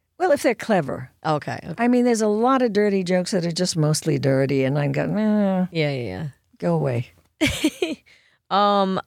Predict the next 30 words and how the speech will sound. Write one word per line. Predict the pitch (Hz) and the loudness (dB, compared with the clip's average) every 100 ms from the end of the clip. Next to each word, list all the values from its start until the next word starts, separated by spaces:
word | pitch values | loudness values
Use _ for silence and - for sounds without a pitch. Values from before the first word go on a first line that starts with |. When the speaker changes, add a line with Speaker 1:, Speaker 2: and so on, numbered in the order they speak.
| _ _ | _ _
Speaker 2:
what | 196 226 349 | -2 0 2
is | 349 | 0
a | |
movie, | 226 214 196 202 190 | 2 2 0 -2 -4
show, | - 190 185 180 | -2 2 2 2
channel, | - 180 175 165 | -2 0 0 2
or | 151 | 0
something | 160 170 170 | 0 -2 -4
that | 151 | -4
you | 165 | -6
turn | - 202 185 | -6 -4 -2
on | 175 165 | 0 -2
to | 151 | -4
tune | 151 - 147 | -6 -6 -4
out? | 143 131 - - _ _ _ _ _ _ _ _ _ _ _ _ _ _ _ _ _ - | -6 -8 -12 -18 _ _ _ _ _ _ _ _ _ _ _ _ _ _ _ _ _ 0
Speaker 1:
Well, | 320 - | 2 4
I'll | 269 269 | 2 4
do | 294 | 2
the, | 277 269 262 | 4 4 6
uh, | 240 | 4
s-, | 233 - - | 2 0 -4
music | 233 262 254 - | 2 2 2 0
station | - 151 127 - - _ _ _ | 0 0 0 -4 -6 _ _ _
a | 151 | -2
lot. | 160 196 165 - | 2 4 2 -4
I'll | 175 | -6
do | 180 - | -4 -4
Pandora | 175 147 139 147 151 160 - _ _ _ _ _ _ | -4 -4 -4 -2 -2 -4 -6 _ _ _ _ _ _
a | 165 | -4
lot. | 156 160 165 | -2 -2 -4